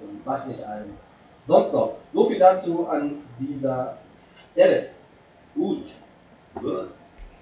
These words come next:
Speaker 2: Nächstes Segment. Spot on.
Speaker 1: Ja.
Speaker 2: Das muss man wohl
Speaker 1: Ja, ich,
Speaker 2: sagen.
Speaker 1: ich leite jetzt nicht mehr über zu dem nächsten, bevor ich mir was vergesse.
Speaker 2: <laughs> Eine kurze Antwort,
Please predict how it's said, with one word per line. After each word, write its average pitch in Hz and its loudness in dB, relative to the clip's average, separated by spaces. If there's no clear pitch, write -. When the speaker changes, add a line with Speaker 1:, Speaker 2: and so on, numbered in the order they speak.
Speaker 2:
Nächstes 135 -4
Segment. 143 -4
Spot 113 -2
on. 113 -4
Speaker 1:
Ja. 127 -6
Speaker 2:
Das 101 -8
muss 101 -10
man 107 -10
wohl 202 -8
Speaker 1:
Ja, - -6
ich, 170 -2
Speaker 2:
sagen. - -6
Speaker 1:
ich - -8
leite 214 2
jetzt 170 -4
nicht 180 -10
mehr 156 -2
über 143 -2
zu 127 -12
dem 123 -8
nächsten, 147 -4
bevor 143 -2
ich 127 -6
mir 123 -4
was 151 -2
vergesse. - -4
Speaker 2:
<laughs> 160 -4
Eine 127 -6
kurze - 0
Antwort, 147 -4